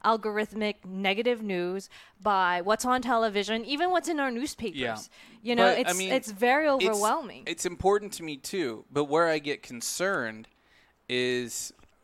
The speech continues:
Speaker 2: we do live in a bubble
Speaker 1: Mm-hmm.
Speaker 2: in that a lot of people in Los Angeles are very socially conscious.
Speaker 1: Yeah.
Speaker 2: Um, and you still have your assholes. You go down to Orange County,
Speaker 1: Yeah.
Speaker 2: you go to certain neighborhoods, they don't give a fuck. But for the most part, a lot of people are very socially conscious. Uh,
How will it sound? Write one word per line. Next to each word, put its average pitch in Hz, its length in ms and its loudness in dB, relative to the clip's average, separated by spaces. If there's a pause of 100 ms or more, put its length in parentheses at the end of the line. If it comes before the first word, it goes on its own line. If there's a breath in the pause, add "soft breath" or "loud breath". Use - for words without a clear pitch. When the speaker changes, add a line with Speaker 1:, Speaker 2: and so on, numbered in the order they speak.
(160)
Speaker 2:
we 196 180 -2
do 160 280 0
live 160 180 0
in 139 80 -6
a 127 60 -2
bubble 123 520 0 (100)
Speaker 1:
Mm-hmm. 233 520 -8
Speaker 2:
in 143 160 -2
that 131 320 0
a 127 80 0
lot 123 260 4
of 143 140 -4
people 139 280 -6
in 135 80 -6
Los 123 180 -4
Angeles 127 320 -6
are 127 60 -6
very 120 220 -4
socially 120 480 -6
conscious. 127 640 -6
Speaker 1:
Yeah. 185 320 -4 (440 soft breath)
Speaker 2:
Um, 117 680 0 (180)
and 147 160 -2
you 190 60 -4
still 254 180 2
have 214 100 2
your 160 120 0
assholes. 143 400 2
You 117 60 -8
go 135 80 0
down 131 140 -2
to 131 60 -4
Orange 123 280 -4
County, 131 420 -2
Speaker 1:
Yeah. - 180 0
Speaker 2:
you 123 80 -6
go 123 100 2
to 120 80 -2
certain 123 240 -4
neighborhoods, 123 680 -2
they 123 60 -2
don't 120 120 -4
give 120 100 -6
a 107 40 -12
fuck. 123 420 0
But - 100 -8
for - 80 -12
the 190 60 -8
most 233 240 -4
part, 131 180 2
a - 40 -4
lot 135 140 2
of 131 60 -20
people 135 200 -8
are 120 40 -8
very 117 200 -4
socially 123 360 -8
conscious. - 560 -6 (1000 soft breath)
Uh, 135 480 6